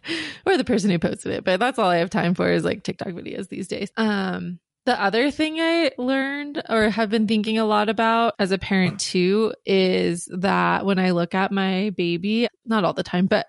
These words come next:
sometimes I have these moments of thinking how amazing it is looking at him. So, like, literally about one year ago, he was just a couple cells big in utero,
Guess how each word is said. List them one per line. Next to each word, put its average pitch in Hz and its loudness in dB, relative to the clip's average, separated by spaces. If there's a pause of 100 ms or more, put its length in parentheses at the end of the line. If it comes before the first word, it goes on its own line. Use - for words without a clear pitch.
sometimes 202 2
I 196 4
have 185 0
these 185 0
moments 185 2
of 175 0
thinking 202 2
how 196 2
amazing 185 2
it 190 2
is 190 -2
looking 180 2
at 170 2
him. 185 4
So, 233 2
like, 185 2 (100)
literally 208 2
about 180 0
one 185 4
year 170 2
ago, 240 2
he 202 0
was 190 2
just - -2
a 185 0
couple 175 0
cells 160 0
big - -4
in 180 4
utero, - -2